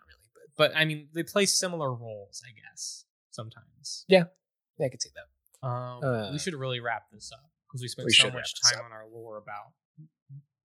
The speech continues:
Speaker 2: the Angles.
Speaker 1: Yeah.
Speaker 2: Um,
Speaker 1: It's
Speaker 2: is,
Speaker 1: whatever. You'll watch
Speaker 2: is there
Speaker 1: it, I guess.
Speaker 2: anything you wanna, you wanna say before we close out?
Speaker 1: Not really. Yeah, this movie is just like, eh. Watch it if you have nothing else to watch, I guess.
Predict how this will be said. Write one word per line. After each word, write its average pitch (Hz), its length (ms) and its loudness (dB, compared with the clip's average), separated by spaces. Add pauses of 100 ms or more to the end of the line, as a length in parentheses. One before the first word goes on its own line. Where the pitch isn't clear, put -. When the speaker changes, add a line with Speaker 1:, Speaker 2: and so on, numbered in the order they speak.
(420)
Speaker 2:
the 127 240 0
Angles. 117 800 -6
Speaker 1:
Yeah. 95 280 2 (280)
Speaker 2:
Um, 139 360 2
Speaker 1:
It's 175 200 10
Speaker 2:
is, - 100 0 (100)
Speaker 1:
whatever. 104 540 4
You'll 117 120 -6
watch 101 140 2
Speaker 2:
is 143 100 6
there 151 120 8
Speaker 1:
it, 156 100 2
I 180 80 6
guess. 185 100 2
Speaker 2:
anything 180 160 4
you 175 140 -12
wanna, 170 340 -6
you 165 140 -16
wanna 160 440 -12 (140)
say 165 260 6
before 151 320 -4
we 151 120 -8
close 151 280 -8
out? 160 300 -2
Speaker 1:
Not 196 160 12
really. 180 220 6
Yeah, 147 180 8
this 135 200 6
movie 151 280 6
is 147 100 2
just 143 180 4
like, 143 240 0
eh. 170 200 2 (880)
Watch 123 320 6
it 131 100 2
if 117 160 -4
you 117 220 -8
have 117 140 -6
nothing 110 220 -12
else 107 180 -2
to 107 60 -14
watch, 104 440 -10
I 123 60 -14
guess. 117 400 -2